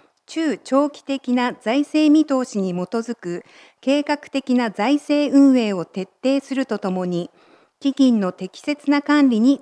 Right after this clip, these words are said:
努められたい。議会の視点。調査はインフラ整備や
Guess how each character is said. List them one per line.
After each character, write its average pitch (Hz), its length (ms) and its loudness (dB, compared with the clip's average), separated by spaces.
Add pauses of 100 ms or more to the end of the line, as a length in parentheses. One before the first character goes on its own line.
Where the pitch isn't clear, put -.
(160)
努 190 100 -2
め 220 160 0
ら 220 100 0
れ 208 100 -2
た 196 180 -4
い。 160 100 -8 (1800)
議 202 120 -4
会 277 320 2
の 285 200 4
視 - 160 -12
点。 190 340 -4 (1800)
調 320 260 2
査 269 220 2 (120)
は 156 260 -4 (240)
イ 254 160 6
ン 294 80 6
フ 302 100 0
ラ 294 160 0
整 294 220 0
備 202 160 -2
や 180 260 -6